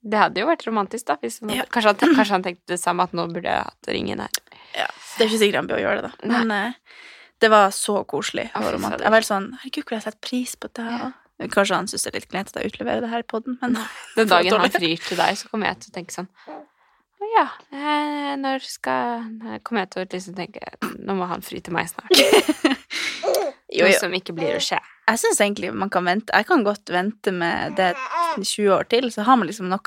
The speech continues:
Speaker 2: å se frem til
Speaker 1: Ja,
Speaker 2: alltid.
Speaker 1: det er sant. Det er sant.
Speaker 2: Det er jo ikke vits å gjøre alt med en gang.
Speaker 1: Nei. Nei, nei.
Speaker 2: Si til han, «Ikke fri til meg enda.»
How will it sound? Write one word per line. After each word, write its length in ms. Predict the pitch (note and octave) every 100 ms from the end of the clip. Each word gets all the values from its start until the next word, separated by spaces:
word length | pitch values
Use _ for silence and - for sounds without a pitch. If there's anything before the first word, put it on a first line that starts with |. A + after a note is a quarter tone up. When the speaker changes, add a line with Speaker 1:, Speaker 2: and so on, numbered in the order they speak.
| -
Speaker 2:
å 60 | G#3+
se 140 | A3
frem 160 | A#3 C4+ -
til 80 |
Speaker 1:
Ja, 140 | - B3+ D4+
Speaker 2:
alltid. 100 | D#4+
Speaker 1:
det 80 | C#4+
er 80 | C#4+
sant. 240 | - A3 -
Det 160 | _ -
er 80 | A#3+
sant. 80 |
Speaker 2:
Det 80 | -
er 60 | G#3
jo 20 |
ikke 140 | D#4+
vits 160 | C4+ -
å 0 |
gjøre 160 | - -
alt 100 | -
med 140 | - -
en 80 | C4
gang. 100 | E4 _ D4
Speaker 1:
Nei. 60 | D4+ - - _ _ _ _ _ _ B3+
Nei, 140 | A#3+ C#4+
nei. 140 | A#3+ A#3 _ _ _ -
Speaker 2:
Si 160 | -
til 140 | C4+ G#3
han, 80 | -
«Ikke 220 | - B3+
fri 140 | - -
til 80 |
meg 140 | - B1+
enda.» 160 | -